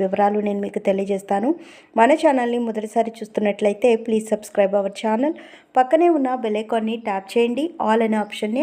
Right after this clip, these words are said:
యాక్టివేట్ చేసుకోండి. ప్లీజ్ ఫ్రెండ్స్, లైక్ చేయండి. గవర్నమెంట్ నుంచి వచ్చే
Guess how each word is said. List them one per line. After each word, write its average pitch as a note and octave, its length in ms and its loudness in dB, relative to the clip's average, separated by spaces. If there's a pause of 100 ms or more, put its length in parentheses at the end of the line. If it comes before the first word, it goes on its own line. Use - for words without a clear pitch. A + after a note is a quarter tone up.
యాక్టివేట్ G#3 460 -6
చేసుకోండి. G#3+ 480 -4 (440)
ప్లీజ్ D#4+ 280 0
ఫ్రెండ్స్, C#4 320 0 (100)
లైక్ G#3 180 -6 (100)
చేయండి. A#3+ 320 2 (140)
గవర్నమెంట్ C#4+ 440 4
నుంచి C#4 200 0
వచ్చే A#3 180 -4